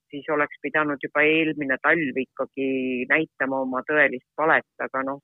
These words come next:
paraku seda ei olnud. Et, ähm, et praegune pilt ei tõota ka, äh,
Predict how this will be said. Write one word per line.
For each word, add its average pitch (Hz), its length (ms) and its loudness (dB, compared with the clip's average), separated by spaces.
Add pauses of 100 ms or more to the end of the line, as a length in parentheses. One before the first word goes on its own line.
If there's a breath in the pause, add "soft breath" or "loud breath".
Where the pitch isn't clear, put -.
paraku 139 420 -2
seda 147 260 2
ei 147 100 2
olnud. 120 400 0 (720 loud breath)
Et, 135 300 -2 (160)
ähm, 139 340 0 (160)
et 127 280 -4
praegune 156 1040 4 (420)
pilt 156 480 -2
ei 139 100 2
tõota 151 460 0
ka, 180 220 2 (320)
äh, 131 100 2